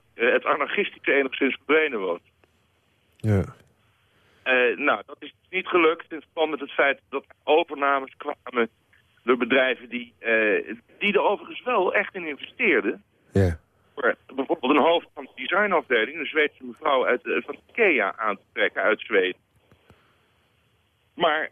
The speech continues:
Speaker 1: eh, d-, d-, daar gingen allemaal stemmen langs elkaar heen. En intussen zag je die oude, ja, die oude getrouwen daar in die fabriek werken. En die hoorden daar gewoon. En de, de Heritage,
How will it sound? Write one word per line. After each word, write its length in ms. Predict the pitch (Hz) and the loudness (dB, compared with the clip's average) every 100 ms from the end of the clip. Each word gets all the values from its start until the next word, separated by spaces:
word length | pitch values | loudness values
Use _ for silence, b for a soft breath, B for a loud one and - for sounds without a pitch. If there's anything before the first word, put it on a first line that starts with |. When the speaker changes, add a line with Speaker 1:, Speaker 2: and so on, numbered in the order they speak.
| _ | _
Speaker 1:
eh, 100 | - 113 113 110 110 | -20 -18 -12 -12 -8
d-, 200 | - - | -8 0
d-, 180 | 113 | 2
daar 140 | 170 165 | 2 0
gingen 260 | 190 190 | 0 0
allemaal 360 | 170 196 180 160 | 2 2 0 -2
stemmen 320 | - 175 156 | 0 0 2
langs 220 | 143 135 | -2 -2
elkaar 300 | 135 120 120 123 | -6 -2 -2 0
heen. 340 | 160 131 92 - | 0 0 -4 -6
En 200 | 120 117 _ B B | -6 -6 _ B B
intussen 500 | 135 123 190 - 147 | -6 0 0 0 -2
zag 180 | 156 180 - | -2 -2 -4
je 60 | |
die 180 | 139 131 | -8 -2
oude, 540 | 190 196 151 123 - 113 | 2 4 4 4 2 -2
ja, 320 | 120 143 113 - | 0 0 -2 -8
die 140 | 131 | -4
oude 300 | 165 180 143 | -2 0 -2
getrouwen 520 | - 120 202 196 151 | -4 -4 0 2 0
daar 160 | 135 123 | 0 0
in 100 | 117 | 0
die 100 | 120 | -2
fabriek 380 | 120 123 202 202 | -2 -2 -2 0
werken. 400 | 156 120 110 123 _ _ _ B | 2 2 0 -8 _ _ _ B
En 120 | - 143 | -6 -2
die 120 | 139 | 0
hoorden 460 | 117 170 202 165 | 4 4 2 -4
daar 200 | 131 120 | -2 -2
gewoon. 400 | 110 120 101 98 101 | -2 0 2 2 0
En 220 | 117 120 _ _ - _ B B B _ _ | -4 -4 _ _ -20 _ B B B _ _
de, 360 | - - - - | -16 -10 -8 0
de 120 | - | 2
Heritage, 580 | 131 214 208 - 160 | 4 2 2 -2 -8